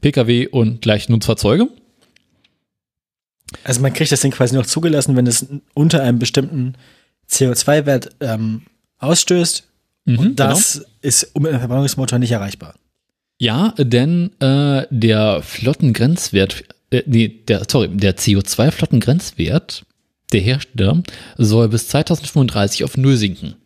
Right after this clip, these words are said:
Speaker 2: Guck an. Also wird unsere Folge zum Flottenverbrauch doch nochmal wichtig.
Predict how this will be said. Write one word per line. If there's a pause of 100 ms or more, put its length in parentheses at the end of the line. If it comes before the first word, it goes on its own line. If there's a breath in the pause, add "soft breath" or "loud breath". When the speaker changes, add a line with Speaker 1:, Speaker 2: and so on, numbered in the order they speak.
(920)
Speaker 2:
Guck
an. (560)
Also
wird
unsere
Folge
zum
Flottenverbrauch
doch
nochmal
wichtig.